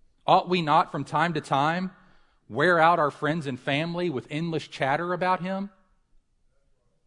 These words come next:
About how wonderful he is? About how good he has been to our souls? But that isn't the way it is most of the time, is it?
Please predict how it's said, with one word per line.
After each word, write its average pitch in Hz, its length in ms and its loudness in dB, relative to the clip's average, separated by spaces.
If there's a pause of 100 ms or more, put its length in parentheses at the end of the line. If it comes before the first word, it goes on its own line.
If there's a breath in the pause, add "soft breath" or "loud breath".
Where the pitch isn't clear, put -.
(300)
About 143 180 2
how 151 160 4
wonderful 185 600 -2
he 202 140 0
is? 208 420 -2 (680)
About 147 240 2
how 143 120 2
good 131 360 -2
he 175 100 -2
has 156 160 -2
been 165 160 -4
to 160 100 -2
our 151 140 0
souls? 151 640 -4 (1600)
But - 120 -14
that 165 140 0
isn't 180 220 -6
the 151 80 -8
way 156 220 0
it 135 80 -4
is 113 180 -6
most 101 240 -10
of 98 40 -14
the 95 60 -14
time, 101 320 -12
is 101 140 -14
it? 87 160 -18